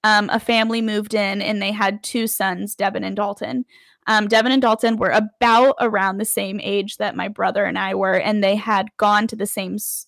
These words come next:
elementary school as us. So we became really close with that family. At the time, it was just my brother, my dad, and I, and we became really close with their family.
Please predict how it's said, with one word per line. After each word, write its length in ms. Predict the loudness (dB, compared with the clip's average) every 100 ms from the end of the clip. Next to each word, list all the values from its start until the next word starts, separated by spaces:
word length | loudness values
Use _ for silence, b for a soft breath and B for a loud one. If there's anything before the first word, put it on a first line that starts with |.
| 2
elementary 520 | 4 4 0 -2 -4
school 260 | -4 -6 -4
as 120 | -4
us. 380 | -4 -6 -10 b b b b
So 680 | -14 2 6 6 6 2 -2
we 240 | -2 -2
became 420 | -2 -2 -4 -2
really 260 | -2 0 -2
close 380 | -2 -2 -2 -4
with 100 | -2
that 220 | -2 -2
family. 520 | -6 -6 -8 -10 -8 -2
At 180 | 0 0
the 80 | -6
time, 380 | 0 2 2 0
it 80 |
was 140 | -4 -4
just 260 | -6 -6
my 140 | -6 -6
brother, 400 | -2 -2 0 -2
my 160 | -4 -6
dad, 380 | -2 -2 -2
and 100 | -4
I, 160 | -2 -2
and 240 | -2 -2
we 80 | -4
became 320 | -6 -6 -6
really 240 | -4 -6 -6
close 540 | -6 -6 -6 -10 -12
with 160 | -10 -4
their 160 | -4 -2
family. 500 | -2 -2 -4 -8